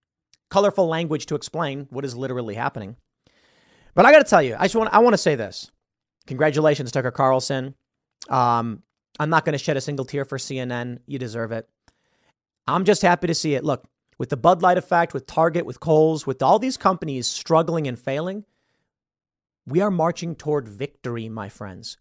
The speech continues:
Cultural victory. We have parents out there protesting what these schools are doing to their kids. We have a new wave of media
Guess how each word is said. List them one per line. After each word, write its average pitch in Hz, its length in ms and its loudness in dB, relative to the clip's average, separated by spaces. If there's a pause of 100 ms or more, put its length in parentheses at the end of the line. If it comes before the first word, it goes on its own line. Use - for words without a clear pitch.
(120)
Cultural 170 540 -2
victory. 120 360 -10
We 127 120 -6
have - 200 -10
parents 208 600 -2 (300)
out 160 200 -2
there 180 140 0
protesting 180 600 -2
what 165 140 -4
these 139 140 -8
schools 151 260 -4
are 147 60 -4
doing 131 200 -6
to 123 60 -8
their 110 140 -8
kids. - 520 -4 (720)
We 165 140 0
have 180 200 -2
a 160 140 -4
new 214 340 2
wave 180 560 2
of 127 180 -8
media 160 440 -6